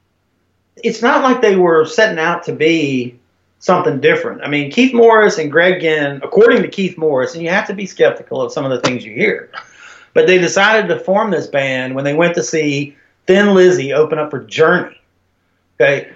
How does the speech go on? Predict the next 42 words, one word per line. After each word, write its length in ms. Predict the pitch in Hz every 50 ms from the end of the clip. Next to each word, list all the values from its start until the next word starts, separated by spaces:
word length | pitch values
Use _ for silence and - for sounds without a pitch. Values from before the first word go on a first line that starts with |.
| _ _ _ _ _ _ _ _ _ _ _ _ _ _ - - - - - 202
Greg 260 | 160 208 240 240 196
Ginn's 220 | 220 240 240 202 151
a 40 |
deadhead. 680 | 120 - 131 147 180 196 156 117 104 98 92 - - _ _ _ _ _ _ _ _ _ _ _ _ _ _ _ _ _ _ _ _ _ _ _ -
A, 120 | 190 - -
a 60 | 185
lot 240 | 180 180 208 240 262
of 80 | 247
this 160 | 226 214 -
has 200 | 202 202 190 190
to, 80 | - -
when 200 | - 180 180 180
they 220 | 190 220 240 240
put 300 | - - - 254 254 254
their 160 | - 196 175 156
first, 440 | - - 202 214 220 208 202 -
and 100 | - 156
I'm 80 | 170 202
gonna 140 | 240 233 -
tell 100 | 254 240
you 120 | 240 226
this 140 | 202 202 196
E 160 | 214 220 233 233
P, 220 | - 254 269 247
man, 320 | 185 165 156 139 135 139 143
Nervous 280 | 160 180 190 196 180
Breakdown 680 | - 185 202 202 202 202 202 208 233 226 220 208 196 - _ _ _ _ _ _ _ _ _ _ _ -
is 160 | 160 156 -
probably 600 | - - 185 185 185 190 208 214 202 190 196 190
the 100 | 170 170
greatest 480 | 156 139 160 160 185 170 170 156 - -
E 160 | 156 175 170
P, 280 | - - 165 151 151 151
maybe 300 | 147 156 160 165 185 175
next 280 | 160 160 156 156 -
to 80 | - 151
Watery 380 | 147 147 151 151 147 143 139
Domestic, 520 | 135 123 131 135 131 120 - - - - -
that 80 | 147
was 120 | 139 123 143
ever 240 | 139 135 123 117 120
released. 540 | 120 127 131 143 151 147 120 117 - -